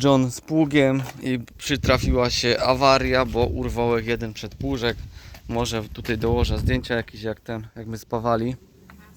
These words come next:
W opryskiwaczu,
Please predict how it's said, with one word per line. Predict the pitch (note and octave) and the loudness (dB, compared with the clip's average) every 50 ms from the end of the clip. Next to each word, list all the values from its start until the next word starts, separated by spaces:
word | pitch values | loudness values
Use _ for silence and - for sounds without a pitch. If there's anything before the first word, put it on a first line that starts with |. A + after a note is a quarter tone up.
| - - - - - - - - - - - - - - - - - | -20 -20 -20 -20 -16 -16 -16 -14 -14 -20 -18 -18 -18 -18 -18 -18 -12
W | - | 2
opryskiwaczu, | - F3 F3+ - E3+ E3 D#3+ - - - C#3+ C3+ C3 C#3+ C#3+ C#3+ - - - - D3+ D3 D3 C#3+ C#3+ C#3 C#3 | 2 2 2 4 0 0 -2 -2 -2 -4 -4 0 2 4 4 4 2 -2 -6 -4 -2 0 2 2 2 0 0